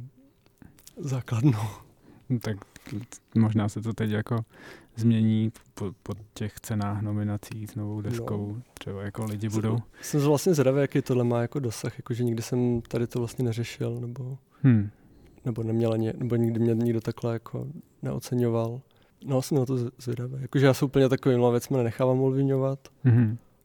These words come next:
Speaker 1: ale věřím, že třeba někdo, nebo jakože asi to bude mít větší dosah třeba, nebo už teďka to má, že jako, jak to vlastně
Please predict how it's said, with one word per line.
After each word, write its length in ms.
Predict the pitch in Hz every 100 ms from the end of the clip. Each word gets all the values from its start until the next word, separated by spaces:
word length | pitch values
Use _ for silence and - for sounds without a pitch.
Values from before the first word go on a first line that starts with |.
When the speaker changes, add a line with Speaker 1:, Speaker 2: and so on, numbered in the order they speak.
| _ _ -
Speaker 1:
ale 160 | 120
věřím, 320 | 117 113 120
že 100 | 117
třeba 300 | 113 131 120
někdo, 340 | 123 123 123 127
nebo 200 | 127 123
jakože 520 | 123 131 123 117 123 - _ _ _ _ _
asi 180 | 123 143
to 100 | 127
bude 160 | 123 120
mít 180 | 120 -
větší 260 | 123 -
dosah 400 | 123 120 - 127
třeba, 420 | - 131 120 123 127 _ _ _ _ _ _ _ -
nebo 140 | 120
už 100 | 117
teďka 400 | - - - 123 -
to 100 | 123
má, 340 | 113 113 117 139
že 100 | 127
jako, 300 | - 135 123 127 -
jak 160 | 175 -
to 100 | 120
vlastně 400 | 113 - 120